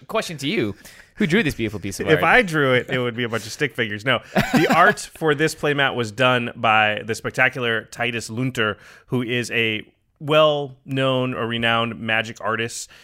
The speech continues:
Speaker 2: You may have seen, my favorite work of Titus is the, uh, Invocation Wrath of God.
Speaker 1: Mm-hmm.
Speaker 2: Um, actually, my second favorite now because the Last Stand playmat art
Speaker 1: Ah,
Speaker 2: is now my
Speaker 1: yes.
Speaker 2: favorite Titus Lunter art. So we're really happy with how that turned out. We think, I don't know, I'm super excited to get it out on the battlefield,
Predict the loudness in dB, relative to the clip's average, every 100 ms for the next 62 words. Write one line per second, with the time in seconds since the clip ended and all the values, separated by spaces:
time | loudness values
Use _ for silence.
0 | _ -2 -2 -2 -6 -6 -6 0 0 2
1 | -2 -4 -6 -6 -6 -2 0 0 -6 -10
2 | -10 -10 -8 -8 -8 -10 -8 -10 -10 -8
3 | -6 -6 -6 -4 -4 -4 -8 -10 -10 -10
4 | -6 -6 -2 -2 -2 -4 -2 -2 -2 -8
5 | -6 -6 -6 -8 -8 -10 -10 -8 -2 -2
6 | -2 -6 -8 -6 -6 -8 -6 -2 -2 -2
7 | -2 0 2 2 2 0 0 -2 -4 -4
8 | -6 -12 -20 _ -8 -8 -6 -12 -10 -4
9 | -4 -6 -16 -20 -20 -2 4 4 4 0
10 | 2 4 4 2 0 0 -4 -2 0 0
11 | -4 -8 -8 -2 0 -2 -8 -12 -12 -6
12 | -6 -6 -16 _ -20 _ -4 -2 -2 -2
13 | -4 -2 -4 -2 0 0 0 -2 -4 0
14 | 0 0 -2 -4 -2 -2 -4 -4 -2 -4